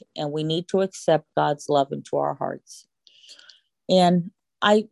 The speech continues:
I wrote it down, put it aside, and a week later, I don't know what made me look at it again, but I looked at it again and I realized, you know, um, I will identify as a Christian.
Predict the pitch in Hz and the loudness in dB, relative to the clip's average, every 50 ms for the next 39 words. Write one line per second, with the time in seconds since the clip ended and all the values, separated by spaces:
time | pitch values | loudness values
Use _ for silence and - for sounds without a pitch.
0 | _ _ - 220 220 214 214 202 214 247 254 269 269 240 - - 202 185 180 180 | _ _ -2 0 2 2 2 4 4 4 4 4 2 0 0 0 0 0 0 -2
1 | 175 175 175 - _ - 240 254 233 240 220 - - - 165 156 160 156 156 156 | -4 -4 -6 -6 _ -4 -2 -2 -2 -4 -4 -4 -4 -4 -2 -2 -2 -2 -2 -4
2 | - - - 185 185 185 214 226 220 - 202 190 180 180 180 180 - - - 226 | -6 -6 -6 -4 -2 -2 -2 -4 -2 -2 0 0 2 2 0 -2 -2 -4 -4 -4
3 | 233 240 226 214 208 202 190 196 - - 180 170 165 160 - 165 160 160 - 170 | -4 -4 -4 -4 -4 -4 -4 -6 -4 -2 -2 -2 -2 -2 -6 -12 -12 -6 -4 -4
4 | 165 - - 165 156 151 147 147 151 147 - - 147 143 143 147 151 185 190 190 | -2 0 0 0 0 0 -2 -6 -8 -10 -8 -6 -6 -6 -6 -2 0 2 4 4
5 | 196 196 196 220 247 240 - 233 208 190 175 180 170 165 165 160 156 147 139 139 | 4 6 4 4 2 2 2 2 4 4 4 2 0 -2 -4 -2 -2 -2 -2 -4
6 | 143 - _ - - _ _ _ _ - 180 190 185 185 180 175 202 233 262 262 | -6 -10 _ -20 -20 _ _ _ _ 0 2 4 4 4 4 4 4 4 2 2
7 | 247 226 190 170 156 156 165 165 156 - _ - 220 190 180 170 160 156 156 156 | 0 0 0 0 0 0 -2 -4 -6 -12 _ -10 -6 -4 -2 -2 -2 -2 -4 -6
8 | _ _ _ _ _ _ _ - 190 180 180 175 170 170 - - _ _ _ _ | _ _ _ _ _ _ _ -4 -2 0 0 0 0 -2 -4 -8 _ _ _ _
9 | _ - 208 208 208 214 214 208 208 202 180 175 - 190 190 185 175 170 - 170 | _ 0 2 4 4 4 4 4 4 4 2 2 2 0 0 0 -4 -4 -4 -4
10 | 160 151 147 143 - - - - 143 143 143 - - - 147 143 151 | -2 -2 -2 -4 -6 -8 -4 -4 -4 -4 -4 -6 -4 -4 -2 -2 -2